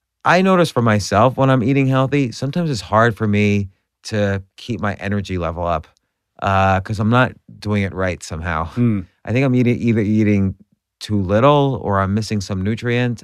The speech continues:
Speaker 1: I don't know what the story is.
Speaker 2: Well, in order to answer that, I'd have to really look at what it is you're eating. Um, but I think a common mistake that a lot of people make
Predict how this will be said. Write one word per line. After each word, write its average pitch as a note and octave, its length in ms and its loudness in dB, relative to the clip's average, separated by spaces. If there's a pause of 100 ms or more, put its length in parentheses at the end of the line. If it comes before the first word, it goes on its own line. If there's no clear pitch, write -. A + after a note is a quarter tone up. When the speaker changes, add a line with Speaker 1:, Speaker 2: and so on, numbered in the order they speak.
Speaker 1:
I A2 100 -10
don't A2+ 120 -6
know A#2+ 100 -2
what G#2 140 -2
the G#2 80 -8
story F2+ 360 -2
is. D2+ 220 -10 (760)
Speaker 2:
Well, C#3 280 6
in C#3 160 0
order C3+ 200 4
to B2+ 60 -4
answer A#2+ 200 -4
that, A#2 140 4
I'd G#2+ 100 2
have A2+ 180 0
to A2 80 -2
really G2 220 -2
look G2+ 200 -4
at F#2+ 100 -2
what F#2+ 200 -4
it G2 120 -4
is F#2+ 240 -6
you're F#2+ 220 -4
eating. A#2+ 560 -2
Um, G2 540 -2
but G#2+ 220 2
I G#2+ 100 -2
think B2+ 200 -4
a G#2 60 -2
common B2+ 400 2
mistake A#2+ 460 0
that G#2 120 0
a G2+ 40 0
lot G#2 180 0
of G2+ 80 -4
people G2+ 240 -6
make A#2+ 420 2